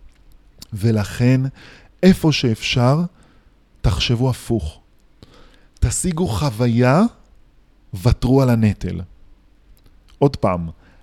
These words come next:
השיגו חוויה, ותרו על הנטל. לא חייבים לקנות.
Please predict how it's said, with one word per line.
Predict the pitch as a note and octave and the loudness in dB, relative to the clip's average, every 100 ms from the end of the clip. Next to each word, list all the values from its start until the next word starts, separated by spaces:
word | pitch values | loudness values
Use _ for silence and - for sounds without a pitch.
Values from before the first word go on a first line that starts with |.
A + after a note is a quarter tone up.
| - | -6
השיגו | A2+ A2 - E3 E3+ | -2 -2 -2 0 0
חוויה, | G3 E3 C3+ B2+ A2 G2+ C3+ - _ _ _ - - | 0 -2 -2 0 2 0 -4 -10 _ _ _ -20 -10
ותרו | G#2+ A#2 A#2+ C3+ | -8 -4 0 0
על | C3 | 2
הנטל. | A#2 G#2+ - F2+ E2 - - - - _ _ - | 2 0 -2 -6 -8 -16 -20 -20 -20 _ _ 0
לא | B2+ D#3+ F3+ | 4 6 4
חייבים | G3 F3+ D#3 F3+ | 2 0 0 0
לקנות. | E3+ - E3+ E3 - | -2 0 2 2 0